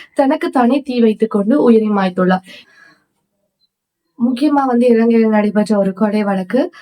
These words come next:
அதாவது கனிமுல்ல சஞ்சீவ கொலை வழக்கு. அந்த கொலை வழக்குல தப்பிச் சென்ற இசாரா செவ்வந்தி வந்து எங்க இருக்கிறார் என்று வந்து கண்டுபிடிக்கப்பட்டுள்ளது. அந்த விஷயமும் அதுக்கடுத்தா பாத்தீங்கன்னு சொன்னா, எங்களுடைய முன்னாள் ஜனாதிபதி ரணில் விக்ரமசிங்க அவர்கள்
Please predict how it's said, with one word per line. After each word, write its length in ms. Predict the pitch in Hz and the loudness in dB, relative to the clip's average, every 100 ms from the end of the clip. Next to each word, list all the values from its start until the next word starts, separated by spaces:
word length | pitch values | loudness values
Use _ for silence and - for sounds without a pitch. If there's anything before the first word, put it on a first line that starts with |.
| - - - | -20 -20 -10
அதாவது 360 | 196 202 202 208 | -2 0 2 2
கனிமுல்ல 500 | 208 202 202 196 196 | 0 2 0 0 0
சஞ்சீவ 500 | 233 220 220 214 196 | 2 2 2 0 0
கொலை 260 | 214 202 | 0 -2
வழக்கு. 320 | 190 185 180 262 | 0 -2 -2 -2
அந்த 320 | 202 196 214 202 | -2 -2 -6 -4
கொலை 220 | 233 262 | 0 0
வழக்குல 380 | 262 214 - 202 294 - - - | 0 -4 -4 -6 -6 -12 -20 -4
தப்பிச் 360 | 285 277 359 349 | -4 -2 -2 0
சென்ற 280 | 269 240 254 294 - | 0 2 2 0 -4
இசாரா 500 | 240 - 285 294 285 | -4 0 0 2 0
செவ்வந்தி 520 | - 226 214 226 214 | 0 0 2 2 2
வந்து 220 | 196 208 | 0 0
எங்க 220 | 214 226 226 | 2 2 2
இருக்கிறார் 420 | 196 - 208 190 | 0 -4 -4 -4
என்று 240 | 180 190 | -4 -4
வந்து 180 | 185 202 | 0 0
கண்டுபிடிக்கப்பட்டுள்ளது. 880 | 226 196 196 202 196 185 190 190 277 349 - - - | 0 -2 -2 -2 -2 -4 -6 -4 -4 -6 -14 -20 -12
அந்த 320 | - 254 269 269 | -4 -4 -2 -4
விஷயமும் 480 | 233 226 196 254 - _ _ | -2 -4 -2 -4 -6 _ _
அதுக்கடுத்தா 520 | - 240 269 262 233 220 | -2 -2 0 0 0 0
பாத்தீங்கன்னு 460 | 208 196 196 196 196 | -2 -4 -4 -4 -4
சொன்னா, 320 | 196 190 277 - - - | -6 -2 -4 -6 -20 -8
எங்களுடைய 540 | 226 240 240 233 233 | 0 4 4 4 2
முன்னாள் 440 | 233 254 269 277 262 | 2 0 2 0 0
ஜனாதிபதி 720 | 226 214 220 214 202 196 202 | 0 2 0 0 0 0 0
ரணில் 360 | 208 233 285 | 2 0 0
விக்ரமசிங்க 640 | 220 214 214 208 214 214 196 | 0 0 0 0 -2 -2 0
அவர்கள் 420 | 196 190 190 269 | 0 -2 0 -2